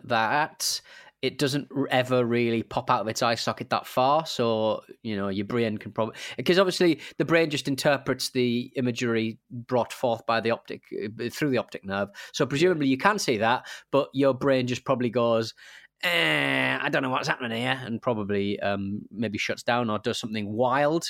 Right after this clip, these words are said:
'Cause obviously, um, the eyes do crazy stuff. 'Cause people have, like, eyes that, like, go in other directions, don't they? People can still see pretty well when one eye is completely out, out, out of the picture,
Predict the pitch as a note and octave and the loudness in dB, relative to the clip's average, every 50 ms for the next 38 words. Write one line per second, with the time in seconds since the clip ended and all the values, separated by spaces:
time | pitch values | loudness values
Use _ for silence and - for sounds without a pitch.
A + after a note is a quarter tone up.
0 | - - D3 C#3 D#3 D3+ D3+ - - C#3+ C3+ C3 B2+ B2 A#2+ - - A2+ A2+ A2 | -4 -2 0 0 2 0 0 -2 0 0 0 2 2 0 0 -2 -2 -2 0 0
1 | A2 A2 A2 G#2 - _ _ _ _ B2 A#2 - A2+ - _ A2 A#2+ A#2 A#2+ B2 | 0 -2 -4 -6 -10 _ _ _ _ -20 -20 -20 -20 -20 _ -8 -4 -2 0 0
2 | B2 A#2 A2 - A#2 G#2+ - - C#3 C3+ B2 A#2+ A2 A2+ - - - - G3+ G3+ | 0 0 -2 -2 -4 -4 -2 0 0 0 0 0 -4 -6 -8 -12 -6 -6 0 0
3 | D#4+ E4+ B3+ A#3+ G3 F3+ F#3 E3+ D3+ - - - E3 E3 D#3+ D3+ - - D3+ C#3 | 2 4 4 4 4 4 4 2 2 0 0 2 4 4 4 2 0 -2 -2 -2
4 | - _ C3+ C#3 C3+ C3 B2+ - D3 C3+ B2+ B2 A#2+ - _ - C3 A#2+ B2+ B2 | -2 _ 0 0 0 0 0 2 2 2 4 2 0 -2 _ -4 -2 0 0 0
5 | A#2 A2 A#2 D3+ G3+ - - A#2+ G#2 - E3 F3+ D#3+ G#2+ G2 - E3 E3 D#3 - | 0 2 2 2 2 2 -2 -8 -2 0 0 0 0 -2 -2 -2 -2 -4 -2 -2
6 | C#3+ B2 B2 - - - - - - - D3 A#2+ - - E3 D#3 D3 C3+ B2+ B2 | -2 -4 -4 -6 -14 -14 -10 -4 0 0 0 2 2 2 4 4 6 4 4 2
7 | B2+ - - - - - _ - - E3+ D#3 A#2+ C3 B2 A#2+ C3+ C3 B2 A#2+ A#2 | 0 -6 -14 -20 -20 -12 _ 0 2 2 4 4 4 4 4 4 6 4 4 4
8 | A#2 A2 A#2+ A#2 A#2 B2 B2+ C3 C3 B2 A#2+ A#2 A#2 A2+ A2 A2 G#2 - - B2+ | 4 4 2 2 4 4 2 4 4 4 2 2 4 4 2 2 0 -2 -4 -6
9 | A2+ - - C3 C3+ C#3 C#3 C3 - A2 A2 A2 G#2+ G#2+ - - A2 G#2+ G2+ - | -6 -2 0 0 2 2 0 0 -2 -2 0 0 0 0 0 0 0 0 -2 -2
10 | - A2+ A2+ A2 A2+ G#2 G2 G#2 - - B2+ B2 - - - F#2 F2+ | -2 -2 0 0 -2 -4 -6 -10 -8 -8 -8 -8 -6 -6 -6 -6 -6